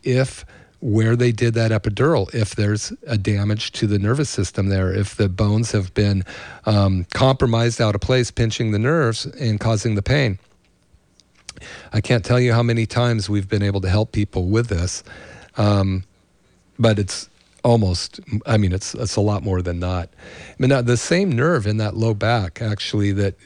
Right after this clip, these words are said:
gets compromised oftentimes with that epidural goes in town, into your buttock and all the way down your leg. So a lot of times, uh,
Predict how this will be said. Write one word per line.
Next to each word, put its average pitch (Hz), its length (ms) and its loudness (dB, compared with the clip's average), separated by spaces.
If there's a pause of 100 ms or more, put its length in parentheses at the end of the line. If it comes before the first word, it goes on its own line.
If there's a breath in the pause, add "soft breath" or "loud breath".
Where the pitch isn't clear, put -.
(120)
gets 135 240 0
compromised 95 840 0
oftentimes 107 680 0
with 110 80 0
that 101 160 0
epidural 101 540 0
goes 113 320 2
in 123 180 0
town, 113 500 -2 (300 loud breath)
into 135 160 2
your 113 140 4
buttock 131 420 0
and 101 180 -4
all 123 220 0
the 131 80 0
way 117 180 0
down 104 240 -2
your 90 140 -2
leg. 98 400 -2 (300 loud breath)
So 113 520 2
a 117 60 -6
lot 110 240 0
of 113 200 0
times, 107 540 0
uh, 98 200 0